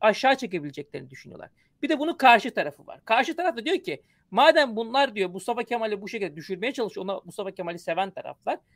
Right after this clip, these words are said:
"e, biz de Mustafa Kemal'i Müslüman göstermeye başlayalım." İşte Mustafa Kemal namaz kılardı. Mustafa Kemal işte "İnşallah" derdi, "Maşallah" derdi, işte "Allah Allah" derdi. E, işte ellerinde zaten bir tane Mustafa Kemal'in elini açmış, dua etmiş resmi var.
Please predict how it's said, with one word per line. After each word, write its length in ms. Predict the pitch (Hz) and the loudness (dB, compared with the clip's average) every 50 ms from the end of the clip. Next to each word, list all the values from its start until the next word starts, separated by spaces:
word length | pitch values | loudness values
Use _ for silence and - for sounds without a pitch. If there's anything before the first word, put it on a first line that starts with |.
| _ _ _ _ - | _ _ _ _ 0
"e, 120 | 240 240 | 0 4
biz 160 | 240 330 269 269 | 4 4 4 4
de 40 | |
Mustafa 340 | 277 277 247 - 285 277 285 | 2 0 2 0 4 4 4
Kemal'i 280 | 277 262 233 269 294 302 | 2 2 0 0 0 0
Müslüman 420 | 277 262 - - 247 254 240 214 | -2 -4 -4 -2 0 2 2 2
göstermeye 500 | 175 165 - - 165 147 139 139 131 131 | 0 -4 -4 -4 -4 -4 -4 -4 -8 -8
başlayalım." 440 | 127 127 123 - - 117 95 - - _ _ _ _ _ | -8 -10 -12 -12 -14 -16 -16 -18 -20 _ _ _ _ _
İşte 140 | - - 240 | -10 -8 -6
Mustafa 300 | 247 - - 240 254 240 | -6 -4 -2 -2 -2 -2
Kemal 300 | - 247 240 247 240 233 | -2 0 0 0 0 0
namaz 340 | 247 240 247 233 - - | 2 2 2 2 2 0
kılardı. 540 | - 185 160 139 123 131 131 151 185 208 208 _ _ _ _ - | -8 -4 -4 -4 -4 -4 -6 -6 -6 -6 -6 _ _ _ _ -14
Mustafa 320 | 233 202 - 254 247 247 | -12 -6 -4 -2 -2 -2
Kemal 240 | 240 254 247 247 247 | -2 -2 -2 -2 -2
işte 320 | 233 - - 247 240 233 - | -4 -4 0 0 0 0 0
"İnşallah" 640 | - 247 240 - - 240 220 220 233 240 233 - | -4 -8 -4 2 4 4 6 6 4 2 2 0
derdi, 400 | - 151 139 139 165 190 196 190 _ _ _ _ - | -2 -2 -2 -2 -4 -8 -8 -8 _ _ _ _ -6
"Maşallah" 600 | - 202 220 226 - 247 233 214 220 226 220 - | 2 4 6 6 6 4 2 4 2 2 0 0
derdi, 260 | - 139 123 123 - | -4 -4 -4 -4 -8
işte 220 | 175 180 - - 180 | -12 -12 -10 -6 0
"Allah 280 | 185 196 208 220 208 | 0 0 2 4 4
Allah" 320 | 196 208 208 220 226 202 202 - | 4 4 4 4 2 2 2 -2
derdi. 400 | 147 139 127 131 143 165 190 - _ _ _ _ _ _ | -2 -2 -2 -4 -4 -4 -4 -6 _ _ _ _ _ _
E, 380 | - 175 185 185 185 180 180 180 | -6 -4 -2 0 0 0 -2 -2
işte 240 | 185 180 - 202 - - | -4 -4 -6 -8 -6 0
ellerinde 460 | - 233 240 233 240 240 208 220 233 | 0 2 2 2 0 -2 -2 -2 -2
zaten 320 | 233 220 220 240 226 196 | -2 0 0 0 -4 -4
bir 60 | 208 | -4
tane 220 | - 226 220 220 202 | -2 -2 -2 -2 -4
Mustafa 340 | 185 202 - 226 202 214 208 | -6 -8 -8 -6 -6 -6 -4
Kemal'in 300 | - 220 208 208 208 190 | -4 -4 -6 -6 -6 -6
elini 240 | - 208 196 190 | -6 -6 -4 -4
açmış, 300 | 202 190 - 196 - - | -6 -6 -6 -12 -18 -10
dua 200 | - 190 190 180 | -4 -2 -2 -2
etmiş 280 | 180 - - 165 - - | -4 -6 -12 -18 -14 -10
resmi 320 | 165 156 - - - 143 | -10 -10 -10 -12 -14 -10
var. 140 | 127 143 202 | -8 -8 -8